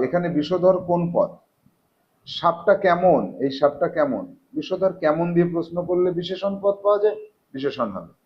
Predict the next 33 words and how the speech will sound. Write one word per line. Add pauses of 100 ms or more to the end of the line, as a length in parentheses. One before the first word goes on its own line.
(400)
প্রচুর (100)
পরিযায়ী
পাখি
আসে,
এর (360)
অতীতের
রূপ (100)
কোনটি? (460)
তাহলে
প্রচুর
পরিযায়ী
পাখি (120)
এসেছিল, (840)
পাখি (100)
আসছে, (160)
এটা
বর্তমান
হবে
না। (400)
প্রচুর
পরিযায়ী
পাখি
আসবে,
ভবিষ্যৎ
হবে
না। (500)
আশা, (340)
আনাগোনা,
না,
এটা
তো
হবে
না।